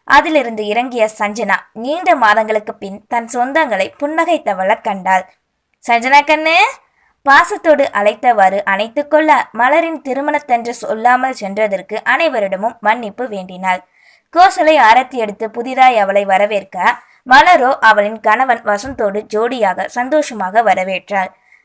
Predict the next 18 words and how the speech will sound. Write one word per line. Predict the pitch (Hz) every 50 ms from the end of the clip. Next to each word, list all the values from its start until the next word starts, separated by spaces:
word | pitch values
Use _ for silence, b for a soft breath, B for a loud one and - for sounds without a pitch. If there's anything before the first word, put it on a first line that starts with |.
| b
சஞ்சனா | - 294 285 311 330 381 370 370 359 349
வந்ததை | 294 277 233 233 233 - _ - 233 240 247 247 247 247 247 -
அறிந்த | - - 208 226 247 240 240 208
மணிமேகலை | 202 190 196 220 233 233 214 202 196 190 196 202 -
மணப்பெண் | 202 202 202 247 277 277 - 330 320 311
அலங்காரத்தை | 269 233 226 233 247 277 277 269 269 262 - 277 269 262
கூட | - 277 285 233 196 190 - -
பாதியிலேயே | 247 254 247 277 294 294 285 262 240 214 202 202 208 196 -
விட்டுவிட்டு | 202 208 208 - 233 202 185 - - 208 196 -
வேகமாய் | 208 247 277 285 262 214 196 196 196 -
ஓடோடி | - 202 226 233 247 247 254 269 277
வந்தாள். | 214 196 185 180 190 180 180 180 - b b b _ _ _ _ _ -
"ஏய் | 294 330 330 320
சஞ்சனா," | 311 302 320 359 381 440 427 359 311 277 254 254 269 311 359 - - b b b b b b _ _ _ _ _ _ -
சந்தோஷ | 254 254 269 302 294 359 370 370 370 - -
சுழலில் | - 277 240 233 233 226 220 214 214 -
அணைத்து | - 196 202 220 - - 294 285
கொள்ள | - 311 311 311